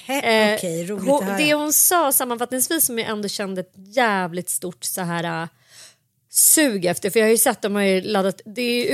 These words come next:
Speaker 2: utan wifi, så ingen har ju liksom kunnat direkt rapportera därifrån.
Speaker 1: Som
Speaker 2: Liksom.
Speaker 1: Thailand.
Speaker 2: Ja, man ska inte hålla på, ja, precis som Thailand, så det tyckte de ju var asskönt båda två. Men sen var det det här som jag bara kände ett sånt här starkt sting av så här,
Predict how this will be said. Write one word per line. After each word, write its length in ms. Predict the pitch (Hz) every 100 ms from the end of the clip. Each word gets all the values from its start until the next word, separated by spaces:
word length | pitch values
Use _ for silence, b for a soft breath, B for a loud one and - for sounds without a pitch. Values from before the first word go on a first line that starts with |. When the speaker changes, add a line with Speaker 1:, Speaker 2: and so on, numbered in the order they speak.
| 226
Speaker 2:
utan 380 | - 233 220 208
wifi, 500 | 185 - 165 - 185
så 200 | 196 190
ingen 380 | 240 226 233 214
har 100 | 196
ju 60 |
liksom 220 | 175 175
kunnat 240 | 165 170 156
direkt 440 | 185 190 - -
rapportera 540 | 185 175 190 220 165 156
därifrån. 600 | - - - 165 170 -
Speaker 1:
Som 40 | 196
Speaker 2:
Liksom. 320 | 190 311 311
Speaker 1:
Thailand. 580 | 220 185 170 165 165 196 -
Speaker 2:
Ja, 280 | 208 185
man 160 | 202 220
ska 120 | -
inte 160 | 240 226
hålla 160 | 214 214
på, 80 | -
ja, 160 | 330 -
precis 260 | 311 349
som 160 | 285 240
Thailand, 340 | 190 170 180
så 80 | 196
det 140 | 233 277
tyckte 260 | - -
de 120 | 202
ju 60 | 190
var 240 | 185 196
asskönt 380 | 185 - 208 180
båda 180 | 160 160
två. 220 | - - B B B B
Men 160 | 220 240
sen 340 | - 294 294
var 220 | 247 220 208
det 140 | 202
det 80 | 208
här 240 | 202 185
som 240 | 185 190 185
jag 140 | 185
bara 120 | 185
kände 400 | 175 220 196 185
ett 100 | 180
sånt 220 | - 190
här 80 | 190
starkt 640 | 170 - 202 190 185 -
sting 840 | - - - - 269 254 233 226 226
av 340 | 185 170 165 165
så 160 | -
här, 180 | 170 160